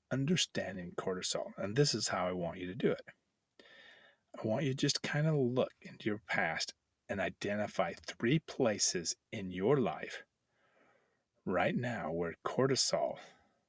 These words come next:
I said that wrong, look in your past. No, I want you to look right now for three places cortisol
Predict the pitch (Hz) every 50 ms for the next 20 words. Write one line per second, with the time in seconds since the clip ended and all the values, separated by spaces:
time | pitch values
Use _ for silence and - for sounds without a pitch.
0 | _ _ - - - - - 120 95 92 82 87 95 92 87 82 78 - - -
1 | - _ - 110 98 - 95 87 82 - - 90 85 - - - - - - -
2 | - _ - 107 95 98 95 101 98 95 95 90 - 85 85 85 87 95 - 135
3 | 135 135 101 85 80 82 - - _ - - - - _ _ - - 92 - -
4 | - - - - 113 107 127 156 175 - - - - 113 98 - - 92 - -
5 | - - - - - - 113 - - 87 85 87